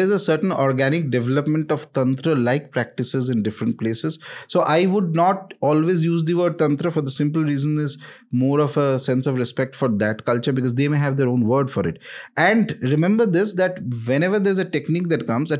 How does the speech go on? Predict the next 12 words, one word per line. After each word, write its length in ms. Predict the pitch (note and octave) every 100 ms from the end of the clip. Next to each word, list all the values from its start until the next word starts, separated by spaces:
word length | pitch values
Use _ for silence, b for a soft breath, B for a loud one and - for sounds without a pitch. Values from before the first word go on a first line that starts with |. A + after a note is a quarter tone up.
| C#3+
technique 340 | D3 F3+ F#3+ C#3
also 220 | C#3 F#3
is 80 | C#3
accompanied 500 | A#2+ C3+ C3 D#3 D3
by 80 | C3+
certain 300 | B2+ C#3+ C3+
philosophy 420 | G#2+ G2+ E2+ - - b b
that's 200 | B2 - -
embedded 400 | E3 E3+ E3+ E3
in 40 | B2+
the 120 | G#2+ F#2
technique. 260 | E2+ E2